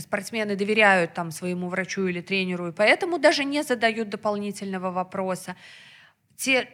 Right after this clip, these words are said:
даже те, кто задают, иногда получают там: «Да успокойся, всё там типа под контролем, просто там нужно чуть-чуть поднажать». И, ну, мне жаль, и мне кажется, это преступно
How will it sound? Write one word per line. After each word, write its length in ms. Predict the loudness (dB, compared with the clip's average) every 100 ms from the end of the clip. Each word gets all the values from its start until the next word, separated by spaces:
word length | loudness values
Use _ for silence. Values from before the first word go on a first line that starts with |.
| 2
даже 260 | 4 4
те, 200 | 0 -2
кто 480 | -2 -4 -2 0 0
задают, 520 | -2 0 0 0 -4
иногда 300 | -4 -4 -2
получают 640 | -2 -2 -4 0 2 2 0
там: 240 | -4 -4
«Да 100 | -6
успокойся, 800 | -8 -8 -8 -4 2 2 2 -4 -10
всё 260 | -6 -6
там 180 | -4 -8
типа 220 | -10 -10
под 200 | -10 -12
контролем, 720 | -10 -10 -6 -2 -2 -4 -10 -10
просто 420 | -8 -8 -10 -14
там 320 | -10 -8 -8
нужно 480 | -8 -10 -12 -14 -14 -20 -20 -18
чуть-чуть 340 | -12 -10 -8
поднажать». 800 | -8 -4 -4 0 2 2 -2 -12
И, 340 | -8 -8 -6 -8 -10 _ _ _ _ _ _ _ _ _
ну, 360 | -6 -4 -6 -10 -20 -20 _ _
мне 760 | -20 -14 -10 -6 -2 2 4 4
жаль, 520 | 2 4 6 6 4 0
и 80 | -4
мне 180 | -2
кажется, 440 | 0 0 0 -4 -2
это 160 | -2 -4
преступно 840 | -6 -6 -6 -6 -6 -4 -4